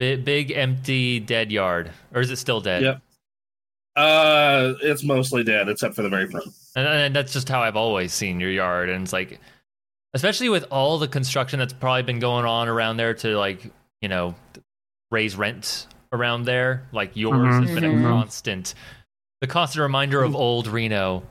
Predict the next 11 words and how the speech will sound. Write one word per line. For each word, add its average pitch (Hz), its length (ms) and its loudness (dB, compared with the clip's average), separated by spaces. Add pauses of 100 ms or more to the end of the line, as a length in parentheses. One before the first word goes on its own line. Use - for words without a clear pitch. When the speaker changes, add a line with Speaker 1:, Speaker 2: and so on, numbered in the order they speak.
(140)
Speaker 1:
I 113 60 -6
feel 117 260 -2
like 104 440 -2
at 123 160 -4
some 110 240 -4
point, 101 340 -2 (160)
Speaker 2:
Oh. 143 140 0 (680)
Speaker 1:
there's 101 120 -10
just 107 160 -6
no 113 100 0
excuse. - 760 -4